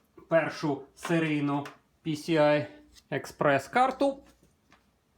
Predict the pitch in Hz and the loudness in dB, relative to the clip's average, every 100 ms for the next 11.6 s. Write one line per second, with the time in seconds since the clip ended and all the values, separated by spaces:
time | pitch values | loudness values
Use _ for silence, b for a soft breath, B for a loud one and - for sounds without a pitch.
0 | _ - - - - _ _ - - _ | _ -10 -6 -6 -10 _ _ -20 -20 _
1 | _ _ _ _ _ _ _ _ _ _ | _ _ _ _ _ _ _ _ _ _
2 | _ - - - - _ _ _ _ - | _ -20 -20 -20 -20 _ _ _ _ -2
3 | 247 233 220 196 - 185 160 147 - 120 | 0 2 2 0 0 -2 0 0 0 -4
4 | 107 104 - _ _ _ _ _ _ _ | -6 -8 -12 _ _ _ _ _ _ _
5 | _ _ _ _ _ _ _ - - - | _ _ _ _ _ _ _ -20 -20 -20
6 | _ _ _ _ _ - - - 131 131 | _ _ _ _ _ -20 -20 -12 -8 4
7 | 180 208 269 294 - 269 - - - - | 6 6 4 4 4 2 2 -10 -6 0
8 | 160 196 190 165 214 254 247 - - 202 | 6 8 8 8 10 8 8 -2 -4 4
9 | 226 - - 208 - 208 190 190 196 b | 6 6 4 4 6 4 8 6 6 b
10 | b b - 139 196 190 - 202 190 185 | b b -6 6 6 6 6 8 10 8
11 | 165 143 185 180 170 - | 6 8 8 8 6 0